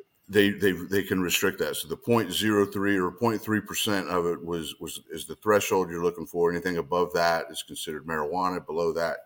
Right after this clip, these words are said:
you're, you've got hemp. Um, they're, they changed some of the laws around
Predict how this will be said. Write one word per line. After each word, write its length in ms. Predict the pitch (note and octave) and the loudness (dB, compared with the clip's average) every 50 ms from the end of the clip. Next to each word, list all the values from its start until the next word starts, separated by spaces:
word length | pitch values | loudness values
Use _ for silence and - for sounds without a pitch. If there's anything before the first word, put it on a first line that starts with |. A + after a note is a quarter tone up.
| _ - | _ -16
you're, 160 | E2 D#2+ D#2 | -14 -14 -14
you've 220 | D#2 D#2+ D#2 - - | -14 -16 -16 -8 -6
got 160 | E2 D2 - - | -6 -4 -6 -8
hemp. 180 | F2+ D#2 C#2 - _ _ _ _ _ - - - - - _ _ _ _ | -12 -14 -14 -16 _ _ _ _ _ -20 -20 -20 -20 -20 _ _ _ _
Um, 420 | - F2+ F2 E2 D#2+ D#2 D2+ C#2+ - - _ _ _ _ _ _ _ _ _ _ _ _ _ _ _ _ _ _ _ _ _ _ - - | -2 0 2 2 2 0 -2 -6 -10 -14 _ _ _ _ _ _ _ _ _ _ _ _ _ _ _ _ _ _ _ _ _ _ 0 4
they're, 240 | F#2+ F#2+ F#2 F#2+ - - E2 | 4 4 4 4 0 -4 -2
they 140 | F#2 F#2+ F#2 F2+ E2+ - - _ _ _ _ _ | 0 0 0 0 -4 -10 -16 _ _ _ _ _
changed 400 | - - C3+ B2 B2+ B2+ A#2+ A#2 | -2 2 4 4 4 4 2 2
some 160 | - C3 A2+ | 0 0 0
of 80 | A2 F#2+ | 0 0
the 80 | G2 F#2+ | 0 0
laws 460 | F#2 F#2 F#2 G2 G2+ G2+ F#2+ F2 F#2 | 0 0 2 4 4 4 4 2 -2
around 480 | E2+ D#2 E2 D2+ C#2 C#2 C#2+ D2+ D2+ | -4 -4 -4 -4 -4 -6 -8 -12 -14